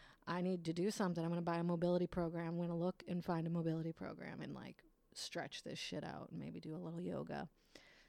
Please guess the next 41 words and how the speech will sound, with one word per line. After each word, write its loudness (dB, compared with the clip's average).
And 4
so 2
I 2
did 0
all 2
that. 0
And -2
then 0
I -2
started, 4
you 4
know, 6
I 6
finished 4
this -2
forty-five 6
minute 8
little 8
mobility 8
program. 0
My -2
body 4
felt 0
good. 6
I 0
felt, -6
like, -8
loose 4
and -4
relaxed. 0
And -8
I -6
was -10
taking 2
deep 0
breaths 2
and -6
lying -2
down -2
and -4
thinking, 0